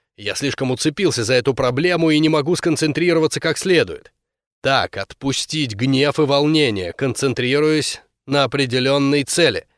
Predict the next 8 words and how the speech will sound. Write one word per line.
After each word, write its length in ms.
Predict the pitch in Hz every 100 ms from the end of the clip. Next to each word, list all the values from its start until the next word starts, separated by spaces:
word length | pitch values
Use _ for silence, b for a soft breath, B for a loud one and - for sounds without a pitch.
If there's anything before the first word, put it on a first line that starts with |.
| _ _ _ _ _ _
Других 440 | 107 127 123 180
целей 340 | - 175 156 127
у 60 |
меня 220 | 120 120 127
сейчас 440 | 139 - 156 -
нет, 260 | 147 120 -
все 340 | - - 156
потом. 420 | 160 151 139 87